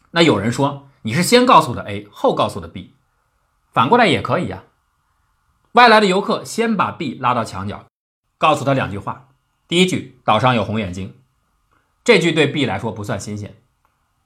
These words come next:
第二句，“这个消息 A 会知道，但是是在三天以后，或者 N 天以后都行啊，你随便设定个时间。”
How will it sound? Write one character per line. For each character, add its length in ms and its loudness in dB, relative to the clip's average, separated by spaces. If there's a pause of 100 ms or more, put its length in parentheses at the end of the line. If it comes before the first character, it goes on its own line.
(120)
第 80 6
二 160 8
句 320 -8 (480)
，“这 140 0
个 80 -2
消 200 0
息 320 -8 (140)
A 180 -2
会 200 -4
知 180 -8
道， 320 -14 (600)
但 160 4
是 360 -6
是 160 -10
在 320 -6
三 220 -6
天 160 -8
以 80 -12
后， 220 -20 (760)
或 160 4
者 120 0
N 180 -4
天 160 0
以 20 -4
后 140 -6
都 100 -2
行 180 -10
啊， 180 -12
你 100 -10
随 120 -8
便 140 -2
设 140 -4
定 120 -6
个 80 -8
时 160 -14
间。” 200 -16